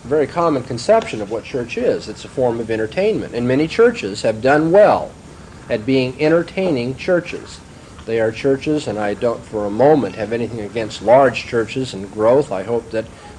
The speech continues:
we would enjoy that same situation someday. But I do have something against churches that grow because they entertain people, because they are putting on a program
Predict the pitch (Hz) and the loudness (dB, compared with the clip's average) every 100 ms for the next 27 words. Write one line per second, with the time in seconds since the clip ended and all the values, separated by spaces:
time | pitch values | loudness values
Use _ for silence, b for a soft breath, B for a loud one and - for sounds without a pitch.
0 | 107 135 147 127 113 104 123 123 113 107 | 0 4 6 4 2 0 4 6 6 0
1 | 104 - 127 117 - 110 117 117 139 143 | -2 -4 -2 -2 -6 -12 -6 0 0 0
2 | 117 107 120 113 107 107 135 - - - | -8 -8 -6 -4 0 0 0 -2 -16 -20
3 | - - - - - B B B 139 139 | -20 -20 -20 -20 -20 B B B 2 2
4 | - - - - - 127 156 190 143 143 | 0 -16 -20 -12 -2 0 4 4 2 0
5 | 127 127 113 113 107 - 117 - 104 117 | 0 -2 -2 -4 -4 -4 -4 -4 -8 -10
6 | 110 117 113 104 110 135 117 117 110 117 | -2 2 2 0 -4 -4 -4 -4 -6 -4
7 | 117 107 - 147 147 95 80 - - 101 | -4 -4 -6 -4 -4 -4 -10 -16 -14 -12
8 | 85 - - - B B B B 123 139 | -10 -14 -16 -18 B B B B 0 4
9 | 127 131 123 113 175 156 135 127 113 110 | 4 4 4 4 4 4 4 2 0 -2
10 | 110 - - 202 196 185 120 104 92 95 | -4 -14 -4 6 6 6 0 -4 -4 -10